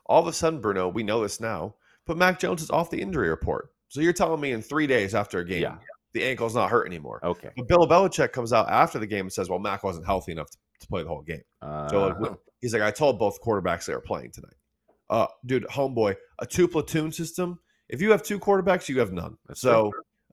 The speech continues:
Speaker 1: um, I just, I think Bill Belichick, part, a, a large part of this is on him, and, um, that's shitty.
Speaker 2: Yeah.
Speaker 1: Bruno, I do wanna read this thing 'cause it kinda goes into what you were saying. So,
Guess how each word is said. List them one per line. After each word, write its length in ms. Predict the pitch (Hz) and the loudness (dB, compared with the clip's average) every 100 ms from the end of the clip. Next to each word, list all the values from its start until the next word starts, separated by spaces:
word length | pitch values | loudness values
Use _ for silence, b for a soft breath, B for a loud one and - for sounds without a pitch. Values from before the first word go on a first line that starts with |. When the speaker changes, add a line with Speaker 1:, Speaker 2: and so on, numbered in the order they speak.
| 101 | -2
Speaker 1:
um, 360 | 101 101 95 - - | 0 -2 -4 -8 -6
I 120 | 110 | -4
just, 280 | 107 - - - | -6 -8 -12 -8
I 140 | 101 | -6
think 220 | 107 98 | -4 -2
Bill 140 | 104 92 | -2 0
Belichick, 520 | 95 95 - 90 - | 0 0 -2 -6 -2
part, 200 | 104 - | -2 0
a, 100 | 98 87 - | -4 -6 -4
a 60 | 98 | 0
large 420 | 101 104 98 - | 2 2 2 0
part 180 | 101 95 | 2 2
of 40 | |
this 140 | 87 - | -2 -4
is 40 | |
on 160 | 87 78 | -6 -6
him, 220 | 82 57 _ _ _ _ | -10 -12 _ _ _ _
and, 400 | 90 90 85 82 | -4 -4 -4 -2
um, 480 | 87 85 82 78 78 _ _ _ - _ _ - - - | 0 0 0 -6 -16 _ _ _ -20 _ _ -20 -20 -4
that's 240 | 98 92 - | -2 -2 -4
shitty. 280 | 85 - - _ _ b b b | -6 -8 -16 _ _ b b b
Speaker 2:
Yeah. 80 | - | 0
Speaker 1:
Bruno, 300 | 117 110 - 92 | 2 4 2 -2
I 80 | |
do 160 | 107 131 | -2 0
wanna 200 | 143 131 | 2 2
read 240 | 117 113 101 | 0 0 0
this 180 | 104 | -2
thing 160 | - 92 | -2 -6
'cause 120 | 98 | -6
it 60 | 85 | -8
kinda 180 | 113 101 | -6 -2
goes 200 | 98 95 | -2 -2
into 120 | 92 98 | -4 -4
what 120 | 76 | -2
you 120 | 87 | -2
were 80 | 87 | -4
saying. 380 | - 87 76 80 | -4 -6 -6 -6
So, 220 | 101 | -4